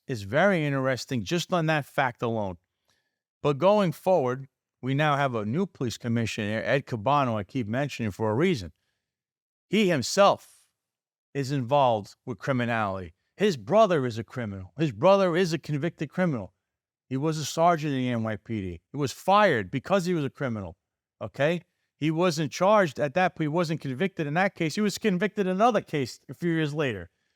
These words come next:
okay? So then they're involved in this place called Consofrito in the Bronx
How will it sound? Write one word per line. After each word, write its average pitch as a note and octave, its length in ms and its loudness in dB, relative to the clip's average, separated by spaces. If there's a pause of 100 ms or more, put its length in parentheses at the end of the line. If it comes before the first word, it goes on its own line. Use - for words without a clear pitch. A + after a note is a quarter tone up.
okay? D#3+ 400 0 (760)
So F3+ 160 0
then G3 240 2
they're A3+ 240 4
involved F3+ 380 2
in E3 80 2
this D3+ 160 0
place E3 320 0
called - 260 -4
Consofrito D3+ 840 -2 (100)
in C3+ 120 -2
the C3 60 0
Bronx C3+ 520 0